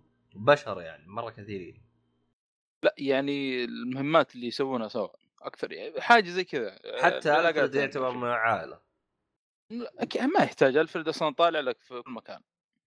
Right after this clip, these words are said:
Speaker 2: لا،
Speaker 1: عادي،
Speaker 2: بس
Speaker 1: بس
Speaker 2: يعني، هذول البات فاميلي التيم حق باتمان، يعني، فاهم؟
Speaker 1: والله ما أدري عنك.
Speaker 2: ف-، وال-، والشيء اللي، يعني، يعني، انبسطت منه،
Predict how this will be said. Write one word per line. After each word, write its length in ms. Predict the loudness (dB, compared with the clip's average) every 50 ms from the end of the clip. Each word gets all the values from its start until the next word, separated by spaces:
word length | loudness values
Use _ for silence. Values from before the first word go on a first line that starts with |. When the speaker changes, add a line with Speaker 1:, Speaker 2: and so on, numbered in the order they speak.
| _ _ _ _ _ _ _ _ _
Speaker 2:
لا، 100 | 2 2
Speaker 1:
عادي، 140 | 2 4 4
Speaker 2:
بس 100 | 2 4
Speaker 1:
بس 60 | 4
Speaker 2:
يعني، 160 | 4 4 4
هذول 240 | 4 2 2 2 0
البات 260 | -2 0 -2 -2 -2
فاميلي 360 | -2 -4 -4 -2 0 0 0 0
التيم 400 | 2 0 0 -2 -2 -4 -8 -8
حق 120 | -8 -8
باتمان، 480 | -4 -4 -4 -4 -4 -4 -4 -4 -4 -6
يعني، 160 | -10 -16 _ _ _
فاهم؟ 360 | -12 -10 -10 -10 -10 -12 -16 _ _ _ _ _ _ _ _ _ -10
Speaker 1:
والله 640 | -6 -4 -2 0 2 4 4 6 6 6 4 4 2
ما 80 | 0 0
أدري 160 | -2 -2 -2
عنك. 380 | -4 -4 -6 -8 -8 -10 -12 -14 -18 -20 -20 -20 -20 _ _ _ _ _ _ 0
Speaker 2:
ف-، 20 | 2 2 4 4 2 2 2 2 2 2 0 0 -2
وال-، 300 | -4 -4 -4 -4 -4 -4
والشيء 420 | -6 -6 -6 -6 -2 2 2 2
اللي، 220 | 2 2 0 -2 -2
يعني، 460 | -2 -2 -2 -6 -8 -10 -12 -14 -14 -16 -16 -16 -14 -12 -12 -12 -12 -14 -14 -14
يعني، 300 | -14 -12 -12 -12 -10 -10
انبسطت 400 | -6 -6 -6 -2 0 0 0 0
منه، 340 | -2 -4 -4 -4 -6 -8 -10